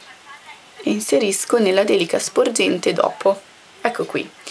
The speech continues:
Continuiamo in questo modo per tutto il giro. Devo inserire l'ultima rocaille undici zero, quindi rientro nella delica sporgente dopo e anche nella prima rocaille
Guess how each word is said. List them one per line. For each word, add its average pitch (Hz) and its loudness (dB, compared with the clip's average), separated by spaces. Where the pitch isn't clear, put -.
Continuiamo 233 0
in 190 0
questo 240 0
modo 311 4
per 262 2
tutto 202 -4
il 180 2
giro. 175 -2
Devo 226 2
inserire 226 2
l'ultima 202 0
rocaille 180 2
undici 175 -4
zero, 185 4
quindi 185 0
rientro 180 2
nella 196 4
delica 196 2
sporgente 185 2
dopo 202 4
e 294 4
anche 240 2
nella 190 4
prima 220 2
rocaille 202 4